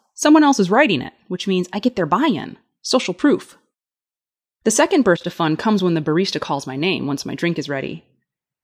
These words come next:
When it happens, it really feels like the universe is giving me a giant cosmic thumbs up.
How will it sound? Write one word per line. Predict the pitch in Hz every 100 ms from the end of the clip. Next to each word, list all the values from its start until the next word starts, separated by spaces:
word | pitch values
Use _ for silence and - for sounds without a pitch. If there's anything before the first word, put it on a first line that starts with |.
| -
When | 180
it | 175
happens, | 240 240 165 139 -
it | -
really | 160 190 208 175 156
feels | 160 143 147
like | 139
the | 165
universe | 151 147 143 143 -
is | 175 -
giving | 160 151
me | 135
a |
giant | 135 - 160 151 -
cosmic | - 147 143 139 -
thumbs | 151 139 143
up. | - -